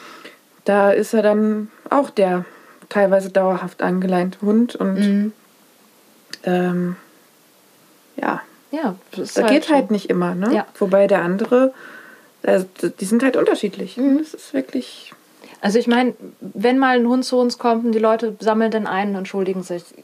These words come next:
Speaker 2: kein Ding. Kann
Speaker 1: Ja.
Speaker 2: jedem mal
Speaker 1: Hab ich auch
Speaker 2: passieren.
Speaker 1: schon gemacht.
Speaker 2: Ja, ich auch schon. Also
Speaker 1: Ja.
Speaker 2: das sind ja Hunde, das sind keine Maschinen. Natürlich
Speaker 1: Ja.
Speaker 2: kann das passieren, ne? Und, ähm, dann entschuldigt man sich und gut ist.
Speaker 1: Dafür wurde ich auch noch nie angebrüllt.
Speaker 2: Nee.
Speaker 1: Wenn ich sofort hingelaufen bin und gesagt habe, "Oh Scheiße, tut mir leid",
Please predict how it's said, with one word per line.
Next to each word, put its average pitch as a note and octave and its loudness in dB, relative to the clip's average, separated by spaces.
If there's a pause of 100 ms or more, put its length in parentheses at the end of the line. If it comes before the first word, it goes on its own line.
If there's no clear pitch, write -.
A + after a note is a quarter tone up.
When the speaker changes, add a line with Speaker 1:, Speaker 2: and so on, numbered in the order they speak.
(100)
Speaker 2:
kein F#3+ 0
Ding. E3 -6
Kann G3+ -4
Speaker 1:
Ja. F#3+ 2
Speaker 2:
jedem G#3 2
mal F#3 -2
Speaker 1:
Hab - -2
ich - -2
auch - 0
Speaker 2:
passieren. - -4
Speaker 1:
schon B3+ 0
gemacht. C4+ -2 (220)
Speaker 2:
Ja, D4+ 0 (580)
ich F4+ 2
auch G4+ 0
schon. E4 0 (220)
Also C4 2
Speaker 1:
Ja. C4 0 (280)
Speaker 2:
das A3 2
sind C4 0
ja C4+ 2
Hunde, C#4 2
das D4+ -2
sind C4 -2
keine B3 2
Maschinen. A#3+ 0
Natürlich A#3+ 0
Speaker 1:
Ja. G3+ 0
Speaker 2:
kann A3 2
das G#3+ -2
passieren, F#3+ -2
ne? G3+ -2
Und, F#3+ -2
ähm, F#3+ 0
dann F#3+ 0
entschuldigt G3+ -2
man A3 0
sich G#3 -4
und F#3+ -6
gut G3 -6
ist. B3 -4 (320)
Speaker 1:
Dafür A3 0
wurde D4 2
ich D4 0
auch C4+ 2
noch C4 0
nie C#4 2
angebrüllt. G#3 0
Speaker 2:
Nee. B3+ 2
Speaker 1:
Wenn A3 2
ich A#3 -2
sofort C4 -2
hingelaufen C4 0
bin B3 0
und B3 2
gesagt A#3+ 0
habe, A#3+ -2
"Oh D4+ 0
Scheiße, D#4 -2
tut - -14
mir A#3+ -2
leid", C4 0